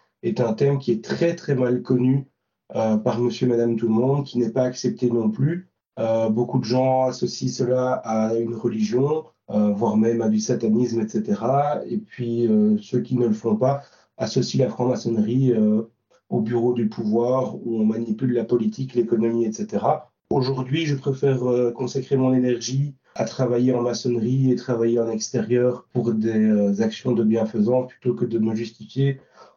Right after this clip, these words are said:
auprès de personnes qui ne sont pas spécialement ouvertes ou qui n'ont pas spécialement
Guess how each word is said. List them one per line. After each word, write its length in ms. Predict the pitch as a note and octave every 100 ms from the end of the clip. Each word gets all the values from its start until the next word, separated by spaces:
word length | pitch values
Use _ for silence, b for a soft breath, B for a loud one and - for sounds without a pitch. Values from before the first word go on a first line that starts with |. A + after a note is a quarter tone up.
| _
auprès 240 | B2 - A#2+
de 60 |
personnes 400 | - - C#3+ C#3
qui 80 | -
ne 40 |
sont 160 | - A#2
pas 120 | B2+
spécialement 580 | - B2+ - A2+ A#2 A#2+
ouvertes 600 | A#2+ G#2+ B2+ C3+ - -
ou 120 | - C3
qui 140 | -
n'ont 300 | B2 A#2+ A2
pas 100 | B2+
spécialement 720 | B2+ A#2 - A2+ A#2 A#2+ A#2+